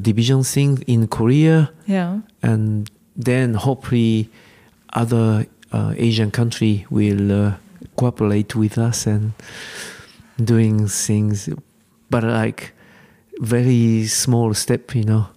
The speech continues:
Speaker 2: Mm.
Speaker 1: because I think it's, you can step over easy, you know, but, like, uh, to maintain for long term,
Speaker 2: Mm.
Speaker 1: because we started,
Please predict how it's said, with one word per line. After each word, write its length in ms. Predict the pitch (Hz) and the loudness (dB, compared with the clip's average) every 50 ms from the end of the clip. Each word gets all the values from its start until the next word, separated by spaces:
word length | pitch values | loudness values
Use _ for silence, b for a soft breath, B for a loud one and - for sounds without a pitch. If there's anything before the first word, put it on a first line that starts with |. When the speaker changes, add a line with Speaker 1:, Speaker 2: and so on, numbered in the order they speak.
| _ _ | _ _
Speaker 2:
Mm. 460 | 185 202 202 196 185 185 190 208 240 - _ - - - | 2 4 6 6 6 4 2 0 -4 -8 _ -12 -10 -4
Speaker 1:
because 440 | 113 113 110 - - - 117 107 110 | -2 -2 -2 -2 0 0 2 2 2
I 80 | 113 104 | 0 0
think 300 | - 127 127 123 - 127 | 0 0 0 0 0 -2
it's, 360 | 110 - - - - - - _ _ _ _ _ _ _ - B B B B B B B B B B B B B B B B B | -4 -4 -6 -10 -10 -10 -12 _ _ _ _ _ _ _ -16 B B B B B B B B B B B B B B B B B
you 140 | - 147 185 | 0 0 2
can 320 | - 247 208 147 131 135 - | 2 2 0 2 0 -2 -2
step 380 | - - - - - 135 131 - | -4 -4 -2 0 0 0 0 2
over 580 | 120 120 139 143 135 127 120 113 107 107 110 - - | 2 2 2 2 2 2 2 2 2 0 0 0 0
easy, 420 | 120 135 151 151 131 117 120 113 110 | 0 0 0 0 0 0 0 0 0
you 240 | 98 104 104 104 104 | 0 0 -2 0 0
know, 400 | 104 107 110 110 110 110 117 - - | 2 2 2 2 2 0 0 -2 -6
but, 420 | 113 113 113 113 - - _ - | -6 -4 -2 -4 -4 -4 _ -4
like, 480 | - 117 113 110 110 110 - - - 117 | -2 0 2 0 0 -2 -4 -6 -4 -2
uh, 340 | 113 110 110 110 113 113 113 - | 0 0 2 2 0 0 -2 -4
to 600 | - - 123 117 117 113 113 110 110 110 110 113 - _ _ _ _ _ _ _ - - - - | -2 0 2 2 4 4 4 4 2 2 0 -2 -4 _ _ _ _ _ _ _ -10 -10 -6 -4
maintain 1000 | 113 117 113 113 110 - - 117 120 123 127 123 123 120 117 117 113 113 107 - _ _ _ | -2 0 0 0 -2 -2 -2 0 2 2 4 2 2 2 0 -2 -2 -4 -6 -10 _ _ _
for 380 | - - - 113 110 107 104 104 | -20 -8 -4 -2 0 2 2 2
long 240 | 110 117 120 123 113 | 2 2 2 0 -2
term, 500 | - - 117 113 120 131 139 143 143 135 | -4 -2 -2 0 0 0 0 -2 -2 -4
Speaker 2:
Mm. 680 | 190 185 185 180 175 185 208 208 - _ _ - 123 - | -4 -6 -6 -6 -6 -8 -10 -12 -14 _ _ -8 -2 -2
Speaker 1:
because 280 | 131 117 139 127 - 127 | 0 0 0 -2 0 0
we 280 | 127 147 175 190 190 | 2 4 4 4 2
started, 480 | 170 160 - - 143 156 175 196 196 | 2 0 0 2 2 4 4 4 2